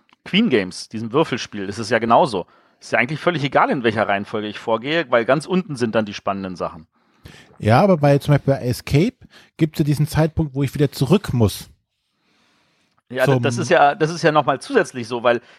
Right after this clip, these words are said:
Speaker 1: es ja eigentlich egal ist, wie ich baue. Ich baue in eine Richtung, dann muss ich zurück und dann baue ich einfach mal in die nächste Richtung.
Speaker 2: Nee, du baust eben nicht in eine Richtung. Du versuchst ja so schnell es geht, also jetzt bei, bei Escape, so viele Plättchen wie möglich aufzudecken,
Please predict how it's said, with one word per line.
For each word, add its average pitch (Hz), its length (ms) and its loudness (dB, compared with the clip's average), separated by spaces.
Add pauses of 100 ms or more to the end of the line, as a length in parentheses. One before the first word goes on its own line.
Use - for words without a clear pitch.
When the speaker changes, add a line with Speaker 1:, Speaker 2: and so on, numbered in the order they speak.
Speaker 1:
es 143 140 -2
ja 139 160 2
eigentlich 156 480 -2
egal 135 400 0
ist, 170 220 -6
wie 151 100 -14
ich 127 120 -14
baue. 175 280 2
Ich 226 120 -8
baue 151 160 4
in 127 60 -2
eine 123 220 0
Richtung, 302 340 -2
dann 160 160 2
muss 135 100 -8
ich 147 120 -12
zurück 240 240 -6
und 254 80 -6
dann 190 100 -2
baue 160 160 4
ich 170 80 -2
einfach 151 160 0
mal 160 80 0
in 160 160 -2
die 143 60 2
nächste 120 320 -4
Richtung. - 260 -18 (460)
Speaker 2:
Nee, 131 80 0
du 127 100 4
baust 127 240 4
eben 120 160 -2
nicht 185 220 2
in 117 80 -4
eine 107 280 -2
Richtung. 95 380 -8 (300)
Du 120 80 -4
versuchst 131 400 2
ja 131 80 4
so 113 100 2
schnell 135 320 2
es - 160 -2
geht, - 300 -4
also 110 120 2
jetzt 101 200 -2
bei, 95 180 0
bei 90 140 -2
Escape, 131 420 0 (480)
so 127 80 2
viele 151 380 2
Plättchen 135 440 -2
wie 123 80 0
möglich 165 300 2
aufzudecken, 101 560 -6